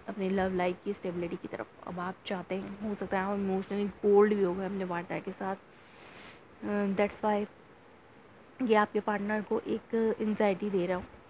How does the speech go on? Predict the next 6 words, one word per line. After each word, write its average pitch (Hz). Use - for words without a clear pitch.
लेकिन, 240
अ, 226
इस 262
चीज़ 277
को 247
balance, 240